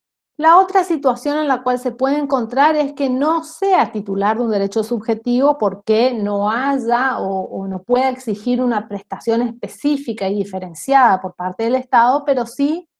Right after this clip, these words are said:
puede ser que tenga un interés legítimo, ¿sí? El interés legítimo se presenta cuando, ah, eh, en principio no hay una situación de exclusividad, porque en el interés legítimo hay un grupo de personas que comparten un interés determinado,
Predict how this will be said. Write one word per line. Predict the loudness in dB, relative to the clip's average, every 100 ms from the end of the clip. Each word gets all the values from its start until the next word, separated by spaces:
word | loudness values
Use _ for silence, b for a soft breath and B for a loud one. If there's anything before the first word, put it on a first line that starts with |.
| _ _ _ _ _ _
puede | 4 6 4
ser | 2 0
que | 0
tenga | -2 -4 -2
un |
interés | -2 -2 -2
legítimo, | -4 -6 -8 -8 -10 -12 -16 _ _
¿sí? | -8 0 0 0 0
El | 0
interés | 2 2 2
legítimo | 0 -2 -2 -2 0 0 0 -6 _ _ _ _ _
se | 0
presenta | 2 -2 0 0 0 0 -2 0
cuando, | 2 2 4 4 6 4 2
ah, | -6 -8 -8
eh, | -8 -4 0
en | 2
principio | 2 0 0 0 0
no | 2
hay | 2
una | 0
situación | -2 -4 -4 -4 -4
de |
exclusividad, | -4 -6 -4 -2 0 0 -2
porque | -6 -4
en | -2
el | 0
interés | 0 0 0
legítimo | 2 0 -2 -2 2 2
hay | 2 2
un | 4
grupo | 6 4 4 2 2
de | 0
personas | -4 -6 -2 -2 -2 -4 -2
que | -2
comparten | -2 0 2 2 0 0
un | 2 2
interés | 2 2 2 2
determinado, | 2 0 -4 -2 -2 -2 0 -2 -2